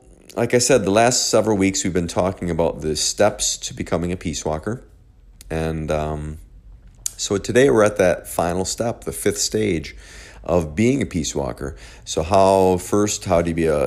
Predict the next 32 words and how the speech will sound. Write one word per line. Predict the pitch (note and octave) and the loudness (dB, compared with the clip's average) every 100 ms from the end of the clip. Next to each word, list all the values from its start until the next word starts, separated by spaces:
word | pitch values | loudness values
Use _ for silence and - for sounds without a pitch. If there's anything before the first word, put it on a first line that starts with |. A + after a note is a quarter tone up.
| - | -2
a | B1+ A#1+ | -2 -2
tough | - F#2 - | -2 -2 -2
target? | - B2 C#3 - | 2 4 4 2
You | D2+ E2 | -2 -2
know, | D#2+ | -2
how | D#2+ F2 F2 | 0 2 2
do | E2+ | 0
you, | E2+ E2 E2 E2 - - - - | 0 0 0 -4 -14 -20 -18 -8
uh, | D2 D2+ D2+ | -6 -4 -2
not | D#2+ D#2+ - | 0 0 0
look | F2 F2+ - - - - | 0 0 -2 -20 -18 -6
like | D#2+ D#2+ - - | -2 -2 -4 -6
a | D#2+ | -6
good | D2+ E2 D2+ | -4 -4 -2
victim? | G#2+ G#3+ G#2+ G2+ G2+ G2 - - - - - - - - - | -2 0 -4 -2 -6 -10 -18 -20 -20 -14 -14 -14 -18 -20 -14
How | D#2 D#2 | -8 -6
do | D#2 | -6
you | D#2 D2+ D2+ | -6 -6 -4
look | D#2+ E2 - - - | -2 -2 -4 -18 -14
as | - D#2 D2 D2+ | -8 -6 -6 -4
if | D#2+ D#2 - | -4 -4 -10
you | D2 D2+ D#2 D2+ - - - _ - | -8 -6 -4 -6 -10 -20 -20 _ -10
might, | D#2 D#2 D2+ - - | -6 -4 -4 -8 -8
uh, | D2+ D2 D2 | -6 -6 -6
not | D2 D#2+ - | -4 -4 -2
be | D#2+ | -4
a | |
good | D2+ F2+ | -4 -4
target | - G2+ G#2+ - | 0 2 0 -2
for | A2 | -8
somebody | G2 A2 G2+ G2+ F#2+ F#2+ | -6 -6 -2 -2 -2 -4
to | - D2+ D2+ | -6 -6 -4